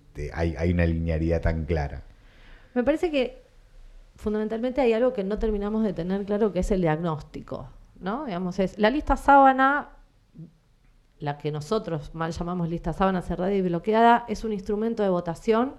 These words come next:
Speaker 2: que responde a una construcción sobre los partidos políticos y a una serie de acuerdos de los partidos. En este sentido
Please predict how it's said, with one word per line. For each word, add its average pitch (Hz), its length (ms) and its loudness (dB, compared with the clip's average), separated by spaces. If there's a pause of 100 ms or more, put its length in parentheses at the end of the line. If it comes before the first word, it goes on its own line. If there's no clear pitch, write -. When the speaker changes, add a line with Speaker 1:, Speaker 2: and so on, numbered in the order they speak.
(480)
Speaker 2:
que 190 100 0
responde 277 760 2 (240)
a 196 120 0
una 214 280 -2
construcción 196 520 -2
sobre 233 200 0
los 175 100 0
partidos 190 400 -2
políticos 233 500 0
y 208 40 0
a - 20 2
una 190 120 -4
serie 220 240 0
de 190 100 2
acuerdos 208 440 4
de 170 80 2
los 160 120 0
partidos. - 600 -8 (800)
En 240 120 -4
este 277 140 -2
sentido 277 380 0